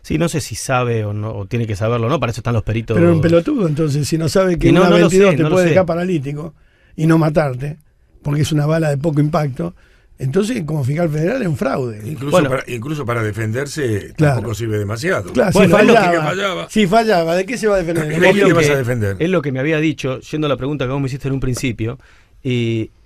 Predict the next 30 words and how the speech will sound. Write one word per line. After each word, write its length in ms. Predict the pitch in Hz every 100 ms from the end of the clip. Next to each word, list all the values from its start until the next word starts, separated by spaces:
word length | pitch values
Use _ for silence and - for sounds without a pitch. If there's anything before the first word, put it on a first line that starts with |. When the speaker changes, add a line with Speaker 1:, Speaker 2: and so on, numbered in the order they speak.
| _
Speaker 1:
era 200 | - 160
que 80 | 151
era 80 | 180
para 100 | 127
tirar 120 | 139 147
un 60 |
tiro 160 | 151 139
al 60 |
aire 140 | 170 151
por 100 | 113
si 60 | 120
venía 140 | 147
un 60 | 120
loquito 300 | 113 160 131
y 40 |
decía, 240 | 107 131 117
"Traidor, 280 | 107 131 131
hijo 160 | -
de 80 | 101
puta", 420 | 135 139 151 160 _ _
cuando 260 | - 92 92
estaba 220 | - 110
con 100 | 101
las 100 | 92
chicas. 420 | 208 190 95 - -
Speaker 3:
Sí. 100 | -
Speaker 1:
Las 100 | -
chicas 240 | - 123 98
no 80 |
estaban, 480 | 117 226 180 165 185